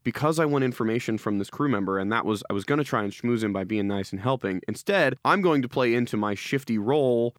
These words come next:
of the charismatic rogue that is mildly deceptive to get the way that, the way, <laughs> to get what they want. I'm going to slip more into my character." And then it became,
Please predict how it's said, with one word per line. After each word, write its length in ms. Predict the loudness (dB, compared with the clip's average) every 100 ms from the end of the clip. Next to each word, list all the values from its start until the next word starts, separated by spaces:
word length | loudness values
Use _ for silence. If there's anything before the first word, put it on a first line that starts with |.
| 2
of 320 | 2 0 -8
the 160 | -6 -2
charismatic 600 | 4 4 4 2 0 -2
rogue 540 | 0 2 4 2 2 -4 -6
that 260 | 0 0 2
is 220 | 2 0 0
mildly 500 | 4 4 4 4 2
deceptive 500 | 0 0 0 0 -2
to 100 | -2
get 140 | -2
the 100 | 0
way 100 | 0
that, 140 | 0 -4 -6
the 80 | -2
way, 180 | 0 0 0 0
<laughs> 220 | -2 -4
to 100 | -8
get 180 | 0 0
what 140 | 0 0
they 120 | 0
want. 420 | 2 2 2 0 -2
I'm 260 | 2 4 4
going 220 | 2 2
to 140 | -2
slip 240 | -2 -2 2
more 180 | 2
into 100 | 2
my 140 | 0 -2
character." 560 | 0 0 0 -2 -2 -2
And 280 | 0 2 2
then 140 | 2 0
it 100 | 0
became, 480 | -2 0 2 2